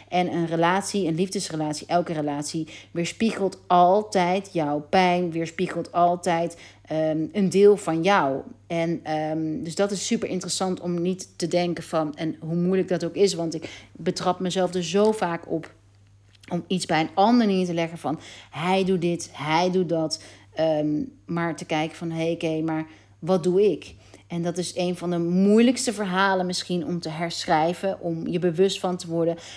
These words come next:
Maar daar kan journal ook echt bij helpen van, "Schrijf het verhaal maar op. Wat is er gebeurd? Waar ben je boos over?" En lees het daarna terug.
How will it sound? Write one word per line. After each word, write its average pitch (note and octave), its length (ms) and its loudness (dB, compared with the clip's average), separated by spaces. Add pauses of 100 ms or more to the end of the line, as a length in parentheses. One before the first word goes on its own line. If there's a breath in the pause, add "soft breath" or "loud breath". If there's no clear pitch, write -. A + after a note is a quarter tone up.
(140 loud breath)
Maar E3+ 100 -8
daar F3 180 -2
kan F3 180 -4
journal F#3 500 2
ook E3+ 120 -2 (120)
echt G#3 240 -2
bij E3+ 120 -8
helpen E3+ 400 -2
van, D#3+ 300 -4 (720 loud breath)
"Schrijf A#3 360 0
het A#3+ 120 0
verhaal E3+ 320 2
maar D#3 160 -2
op. C#4+ 260 2
Wat F3 160 2
is E3+ 140 -4
er F3+ 60 -8
gebeurd? G#3 400 2
Waar D#3 160 0
ben D3+ 180 -4
je D#3+ 60 -2
boos G3 340 2
over?" F#3+ 300 -4
En F#3+ 160 -2
lees A#3 240 2
het F#3 100 -8
daarna E3+ 360 -2
terug. A#3 420 -2